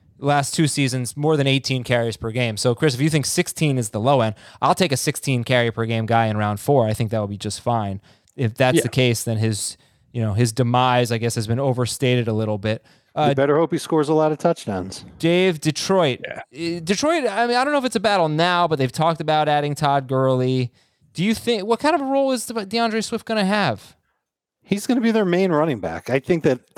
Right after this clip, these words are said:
Speaker 3: all this talk about Jamal Williams coming in, like, I, I, I agree that Williams is, is gonna take work away from DeAndre Swift, but Swift is a better talent, and he's a good pass catcher, and he was actually usable in short yardage situations last year.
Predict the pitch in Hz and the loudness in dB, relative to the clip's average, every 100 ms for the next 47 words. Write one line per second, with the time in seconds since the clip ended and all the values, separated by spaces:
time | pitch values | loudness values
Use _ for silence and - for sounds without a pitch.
0 | - 135 151 151 - 107 113 - 104 104 | -2 0 2 0 0 2 2 2 0 0
1 | - 143 110 101 92 98 95 95 85 - | -2 -2 0 0 0 2 2 -2 -4 -10
2 | - _ _ _ - 123 117 120 123 127 | -14 _ _ _ -4 -2 2 2 2 2
3 | 139 135 - 135 - 190 - 180 156 196 | 0 -2 -2 -2 0 -2 0 0 0 0
4 | 202 170 156 160 147 127 107 - 123 107 | 2 2 2 0 0 -2 -4 -2 -2 0
5 | 135 127 - 123 117 120 117 98 101 107 | 0 0 0 -2 0 0 2 2 2 2
6 | 123 127 110 113 117 110 - 139 - 127 | 0 0 0 0 0 -2 0 -2 0 -4
7 | - 226 277 269 233 214 226 - - 208 | -2 -2 0 0 0 -2 -2 -4 -2 2
8 | 214 120 - _ - - - - 156 165 | 2 0 -6 _ -20 -20 -14 0 2 2
9 | 151 156 185 175 165 175 - 127 98 - | 0 0 0 2 2 2 2 0 0 -2
10 | 82 - - _ _ _ 143 139 175 160 | -10 -12 -16 _ _ _ -2 2 2 2
11 | 151 - - 156 135 143 165 180 135 123 | 0 -2 0 0 0 0 0 0 0 0
12 | 120 - 143 131 135 143 120 - - 107 | 0 -2 -2 0 0 0 -4 -6 -2 0
13 | 92 - 92 95 85 78 - 85 82 | 2 0 -2 -2 -2 -4 -6 -6 -8